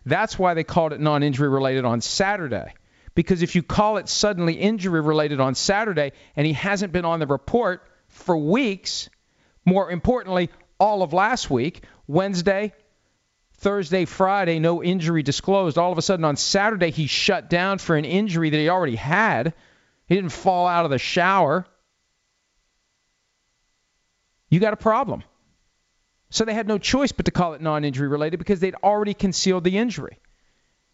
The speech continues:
And I don't care about the details. The details don't matter. They hid the injury. They lied on the injury report.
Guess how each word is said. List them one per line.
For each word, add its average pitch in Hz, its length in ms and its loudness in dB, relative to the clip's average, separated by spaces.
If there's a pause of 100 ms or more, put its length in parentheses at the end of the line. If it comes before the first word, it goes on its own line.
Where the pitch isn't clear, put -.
And 175 100 2
I 262 80 2
don't 294 120 -2
care 226 160 2
about 180 200 0
the 143 80 2
details. 127 640 -2
The 160 80 2
details 233 420 0
don't 165 180 0
matter. 156 320 2 (140)
They 170 160 2
hid 160 320 0
the 165 160 2
injury. 127 320 2
They 131 160 2
lied 147 400 2
on 143 100 0
the 143 80 -2
injury 131 400 0
report. 117 500 0